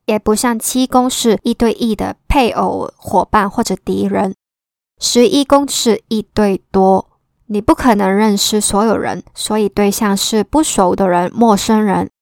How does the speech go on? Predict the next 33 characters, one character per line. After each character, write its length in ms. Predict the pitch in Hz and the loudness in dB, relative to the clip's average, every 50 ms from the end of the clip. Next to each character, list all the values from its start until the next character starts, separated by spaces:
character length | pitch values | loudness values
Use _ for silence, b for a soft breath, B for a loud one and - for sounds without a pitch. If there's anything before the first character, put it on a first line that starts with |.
| _ _ _ _ _ _ _ | _ _ _ _ _ _ _
那 280 | 247 247 226 185 - - _ _ | -4 -2 -2 -2 -4 -8 _ _
YouTuber、 640 | - 262 285 285 - - 302 277 - - - - - - _ | 0 2 2 2 2 0 0 0 0 -2 -2 -2 -4 -8 _
网 260 | 208 202 196 185 190 | 0 0 0 0 -4
红 380 | - - 202 190 190 185 220 - | -8 -8 -8 -8 -8 -8 -10 -10
这 120 | - 226 226 | -8 -8 -4
些 180 | - 240 208 | -2 -2 0
要 140 | 226 214 208 | 0 0 0
面 280 | 208 214 214 208 202 202 | 0 0 0 0 -2 0
对 280 | - 208 202 190 185 | 0 2 2 2 0
大 200 | - 254 240 214 | -2 -2 -2 -2
众 320 | 196 - - 226 214 196 190 | -4 -2 -2 -2 -2 -2 -4
的 300 | 190 185 190 190 - - | -4 -4 -4 -4 -4 -2
网 220 | 202 196 185 185 | -2 -2 -2 -2
络 180 | 202 220 247 240 | 0 2 2 2
社 300 | 214 - - 269 240 - | 2 2 0 2 2 0
群 300 | - - - - 180 180 | 0 -4 -6 -4 -4 -4
的 140 | 175 180 170 | -4 -4 -2
人， 360 | - 196 196 196 190 180 - _ _ _ | -2 -2 -2 -4 -4 -8 -10 _ _ _
都 180 | 247 262 262 | 2 2 2
是 340 | 254 - - 262 247 202 - - | 2 0 0 0 0 0 0 -4
十 260 | - - - - 190 | -8 -6 0 0 2
二 160 | - - 214 | 2 2 0
宫 180 | 196 - 208 202 | 0 0 -4 -4
的 80 | 196 190 | -4 -6
范 300 | - - - 202 - - | -6 -4 -4 -4 -4 -6
畴。 380 | - - - - - - - _ _ _ _ _ _ _ _ _ _ _ _ _ _ _ _ _ _ _ _ _ _ _ _ _ _ _ _ _ _ _ _ _ _ _ | -8 -8 -8 -8 -10 -10 -12 _ _ _ _ _ _ _ _ _ _ _ _ _ _ _ _ _ _ _ _ _ _ _ _ _ _ _ _ _ _ _ _ _ _ _
十 240 | - - - 226 247 - | -10 -2 2 2 4 4
二 260 | - 294 294 277 254 | 4 4 4 4 2
宫 360 | - - 247 247 247 247 254 | 0 0 -2 0 0 -2 -6
叫 540 | 247 - - 247 240 220 202 190 - - - - | -8 -6 -4 -2 -2 0 -2 -4 -4 -6 -8 -8
玄 420 | - - - - 208 202 202 202 208 - _ | -10 -8 -6 -4 -4 -2 -2 -4 -6 -4 _
弼 280 | - 254 240 214 208 - _ | -2 -2 -2 -2 -6 -8 _
宫， 320 | - 190 190 196 196 - | 0 2 2 2 0 -2